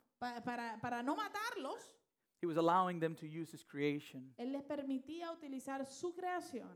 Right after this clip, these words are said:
Speaker 2: And he opens a means for that to happen.
Speaker 1: Y abrió puertas para que eso pudiera suceder.
Speaker 2: But this is a weird story
Speaker 1: Pero
Speaker 2: now.
Speaker 1: esto es una historia extraña ahora, ¿no?
Speaker 2: 'Cause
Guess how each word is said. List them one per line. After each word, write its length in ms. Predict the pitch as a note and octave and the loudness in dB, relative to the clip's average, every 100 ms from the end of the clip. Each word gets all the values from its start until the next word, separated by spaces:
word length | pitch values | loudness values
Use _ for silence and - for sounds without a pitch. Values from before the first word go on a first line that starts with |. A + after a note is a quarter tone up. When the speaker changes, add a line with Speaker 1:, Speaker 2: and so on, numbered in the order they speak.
| G#3 | -12
Speaker 2:
And 80 | E3+ B2+ | -12 -8
he 140 | C#3+ | -6
opens 320 | C#3+ D3 C#3+ | -6 -6 -8
a 40 | C#3+ | -6
means 320 | C#3+ D3 D3 | -4 -4 -6
for 100 | - C#3 | -8 -2
that 200 | C3+ C3 | -2 -2
to 60 | C#3+ | -4
happen. 360 | G#3 G3 - - | -4 -4 -12 -8
Speaker 1:
Y 140 | C4 B3 | -2 0
abrió 760 | A3+ A3+ B3 B3+ D#4 E4+ E4 - | 2 2 2 2 2 -2 -4 -6
puertas 320 | D#4+ D4+ C#4 | -6 -4 -6
para 220 | C4+ A#3+ | -6 -6
que 100 | A3+ | -6
eso 180 | A3+ B3 | -8 -8
pudiera 420 | A#3 A#3 G#3+ G#3 G3+ | -6 -2 -2 -2 -8
suceder. 500 | A3+ G#3+ A#3+ A#3+ G3+ | -10 -10 -8 -2 4
Speaker 2:
But 140 | F#3 | 8
this 160 | G3 F#3+ | 8 6
is 100 | F#3 | 4
a 60 | |
weird 300 | E3+ E3 E3 | 4 6 6
story 420 | - - B3+ F#3 | 4 2 4 4
Speaker 1:
Pero 140 | C#4 C4+ | 4 6
Speaker 2:
now. 60 | C#4 | 6
Speaker 1:
esto 160 | C#4 | 4
es 100 | D#4 | -2
una 140 | D#4+ D#4 | -2 -2
historia 480 | D4+ B3+ B3+ C4 | -2 -4 -2 -4
extraña 960 | C4 - - - - D#4 G4+ F#4+ C4+ G#3+ | -6 -10 -16 -14 -8 -4 -4 -4 -4 -4
ahora, 320 | G3 F3+ E3+ | -8 -10 -12
¿no? 120 | F#3+ A#3 | -10 -8
Speaker 2:
'Cause 120 | C#3+ | -8